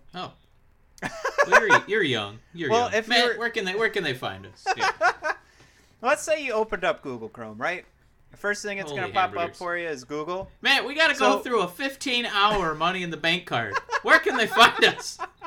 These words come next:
Speaker 2: Um, well, let's see. They, uh, I'm sorry. Uh, I'm gonna, I'll answer. Uh, we're, <laughs>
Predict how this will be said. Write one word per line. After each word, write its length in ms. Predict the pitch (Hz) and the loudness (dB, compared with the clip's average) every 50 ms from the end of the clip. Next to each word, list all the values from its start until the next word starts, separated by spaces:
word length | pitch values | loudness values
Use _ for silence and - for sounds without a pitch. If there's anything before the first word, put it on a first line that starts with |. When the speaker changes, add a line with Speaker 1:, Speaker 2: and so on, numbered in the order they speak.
| - _ _ _ _ _ _ - - - _ _ - 294 320 320 302 294 _ _ _ - - - | -18 _ _ _ _ _ _ -20 -20 -20 _ _ -18 -18 -16 -16 -18 -20 _ _ _ -16 -4 0
Speaker 2:
Um, 720 | 165 180 185 185 185 180 180 180 180 175 170 165 165 165 165 165 - 208 _ _ _ _ _ _ - | 4 6 6 6 6 4 4 2 2 0 -2 -4 -8 -12 -18 -20 -20 -20 _ _ _ _ _ _ -4
well, 480 | 180 190 175 175 185 220 247 254 240 _ _ _ _ _ _ _ _ _ _ _ _ _ _ _ _ _ _ _ - | 0 2 2 4 4 2 0 -2 -8 _ _ _ _ _ _ _ _ _ _ _ _ _ _ _ _ _ _ _ -10
let's 220 | 165 170 180 175 | -10 -10 -8 -8
see. 320 | - 190 170 131 120 113 - _ _ _ _ _ _ _ _ _ _ _ _ _ _ _ _ _ _ _ | -10 -10 -8 -8 -10 -12 -16 _ _ _ _ _ _ _ _ _ _ _ _ _ _ _ _ _ _ _
They, 260 | 151 165 185 190 151 131 | -12 -10 -10 -10 -12 -10
uh, 580 | 147 156 160 156 151 147 147 147 147 143 143 151 151 - - - - - - - - - - - - - - | -8 -6 -6 -4 -4 -6 -6 -6 -8 -8 -10 -12 -12 -14 -16 -18 -18 -16 -14 -14 -12 -12 -12 -14 -16 -18 -14
I'm 140 | - 175 - | -12 -12 -10
sorry. 280 | 240 - 143 123 117 107 | -8 -8 -8 -6 -4 0
Uh, 160 | 123 175 185 135 | 2 2 2 2
I'm 80 | 147 165 | -2 -6
gonna, 200 | 160 151 139 131 | -6 -6 -6 -2
I'll 220 | 135 143 143 135 117 | -2 -2 -2 -2 -4
answer. 340 | 113 110 - - 117 110 _ _ _ _ _ - - | -8 -10 -14 -14 -14 -16 _ _ _ _ _ 0 4
Uh, 240 | 156 175 180 175 175 | 6 8 8 8 6
we're, 320 | 180 196 202 202 202 196 - - - - - - - - 571 587 - - 523 | 6 8 10 10 10 10 8 4 -4 -4 -2 0 6 6 6 8 8 8 6
<laughs> 380 | 539 - - 494 440 - - | 6 6 4 4 4 4 2